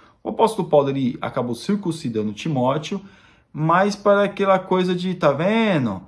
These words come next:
Esse não é circuncidado", mas por uma, é, pra não, pra não ter, como a gente fala no linguajar, pra não ter buchicho, né?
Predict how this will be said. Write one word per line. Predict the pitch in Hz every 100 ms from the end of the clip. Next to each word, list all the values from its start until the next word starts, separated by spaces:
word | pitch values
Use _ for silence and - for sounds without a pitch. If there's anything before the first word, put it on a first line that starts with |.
| _ _ _ -
Esse | 120 156
não | 165
é |
circuncidado", | 175 185 190 180 160 127 127
mas | 151 202
por | - 208
uma, | 196 190 - - - - - - - - -
é, | -
pra | - 214
não, | 220
pra | 196 208
não | 214
ter, | 208 208
como | 190 190 185
a | 170
gente | 165
fala | - 160 151
no | 139
linguajar, | 139 127 113 131
pra | 123
não | 156
ter | 156
buchicho, | 156 175 - - - - -
né? | 117 151